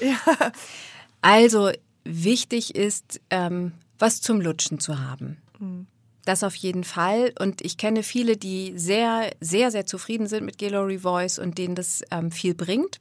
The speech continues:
Speaker 2: weil das so ein, so ein Film und so ein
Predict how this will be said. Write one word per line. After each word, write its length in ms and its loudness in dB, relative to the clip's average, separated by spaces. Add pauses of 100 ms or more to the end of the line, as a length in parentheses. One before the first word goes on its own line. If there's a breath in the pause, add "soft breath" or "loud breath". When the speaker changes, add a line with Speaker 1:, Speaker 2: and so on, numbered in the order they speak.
Speaker 2:
weil 160 0
das 200 -4
so 60 -4
ein, 340 -4
so 140 -6
ein 380 -4 (200)
Film 640 2
und 180 -6
so 80 -4
ein 280 -4